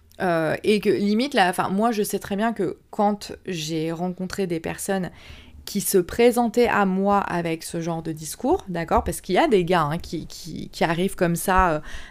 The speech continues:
avec ce genre de, de message aussi, euh, moi, en fait, ça me bloquait toujours parce que je me disais toujours immédiatement, « Mais en fait, ça n'a rien à voir avec moi. » D'accord ?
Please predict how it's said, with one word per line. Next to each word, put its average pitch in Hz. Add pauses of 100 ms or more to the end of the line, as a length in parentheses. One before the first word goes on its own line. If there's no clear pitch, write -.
(100)
avec 170
ce 180
genre 180
de, 156 (800)
de 180
message 175
aussi, 240 (760)
euh, 175
moi, 190
en 226
fait, 220
ça 165
me 151
bloquait 180
toujours 196
parce 185
que 196 (600)
je 170
me 175
disais 160
toujours 185
immédiatement, « 175
Mais 180
en 156
fait, 185 (540)
ça 170
n'a 156
rien 175
à 254
voir 220
avec 156
moi. » 143 (880)
D'accord ? 175